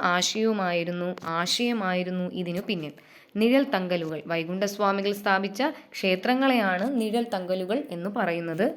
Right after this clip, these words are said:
ഇവിടെ ജാതിഭേദമന്യേ എല്ലാവർക്കും പ്രവേശനം ഉണ്ടായിരുന്നു. അദ്ദേഹത്തിൻ്റെ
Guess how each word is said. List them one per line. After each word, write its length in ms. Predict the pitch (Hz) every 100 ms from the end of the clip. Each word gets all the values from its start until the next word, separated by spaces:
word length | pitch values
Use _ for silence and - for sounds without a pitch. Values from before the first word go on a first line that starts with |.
| - - 180
ഇവിടെ 180 | 185 190 180
ജാതിഭേദമന്യേ 800 | 180 202 240 202 196 202 190 190 170
എല്ലാവർക്കും 560 | 185 220 208 196 247 247
പ്രവേശനം 500 | 175 170 170 180 233 - - - _ _ _ _ _ - 196
ഉണ്ടായിരുന്നു. 500 | 185 165 151 - - - _ _ _ _ _ _ _ _ _ _ _ _ _ _ _ _ - _ _ _ _ _ _ _ _ _ - -
അദ്ദേഹത്തിൻ്റെ 500 | 185 220 214 214 220